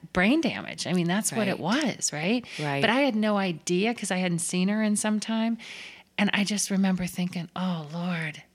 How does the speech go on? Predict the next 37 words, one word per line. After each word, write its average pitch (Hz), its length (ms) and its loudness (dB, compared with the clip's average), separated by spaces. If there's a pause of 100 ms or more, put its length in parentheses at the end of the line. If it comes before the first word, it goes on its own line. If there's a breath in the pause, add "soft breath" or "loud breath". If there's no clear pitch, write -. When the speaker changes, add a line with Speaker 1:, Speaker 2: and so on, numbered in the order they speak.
Speaker 1:
I 190 100 2
mean, 190 180 4
I 214 120 -4
can 226 140 0
hardly 190 380 -2
care 190 220 -2
for 185 140 -4
myself 165 600 -2
right 196 220 2
now. 190 260 4
And 175 100 4
then 175 100 0
I've 170 140 -2
got 160 140 -2
a 151 60 -2
newborn 190 440 2
coming 185 300 0
home." 180 260 0 (460 loud breath)
And 196 100 -2
I 185 140 0
got, 160 200 2 (200)
you 208 100 2
know, 180 300 0
everyone's 214 340 2
like, 220 140 -2
"Oh, 302 160 4
your 311 160 2
mom's 285 340 2
coming 294 320 2
to 277 80 4
help 277 300 2
with 285 140 0
the 294 80 2
baby." 320 680 2
And 262 140 4
I'm 277 160 2
going, 269 340 2